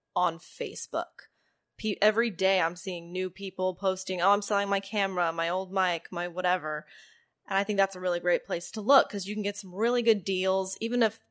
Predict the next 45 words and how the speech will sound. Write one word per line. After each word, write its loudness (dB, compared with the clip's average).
on -2
things -2
that, -2
you -8
know, -4
okay, -8
it's -8
got 2
some -8
wear -8
and -12
tear, -4
but -2
it -6
still -2
functions -4
great. -6
So -4
I 2
think -6
that's -2
a -6
really -6
good -6
resource -6
to -12
have -2
if -14
you -10
can -12
maybe -8
find -4
some -12
local -10
Facebook -2
groups -6
or -6
things -8
in -8
your -6
area. -4
Get 0
in -6
touch -2
with, -4